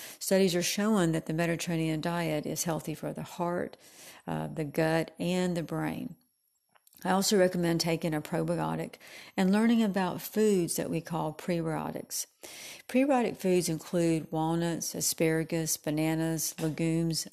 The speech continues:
onions, and garlic. Fermented foods like kim-, kimchi, kombucha, sauerkraut,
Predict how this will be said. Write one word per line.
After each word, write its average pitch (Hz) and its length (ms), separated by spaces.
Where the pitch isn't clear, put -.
onions, 165 400
and 160 160
garlic. - 460
Fermented 208 580
foods 156 320
like 156 160
kim-, 156 320
kimchi, 165 800
kombucha, 160 680
sauerkraut, 160 720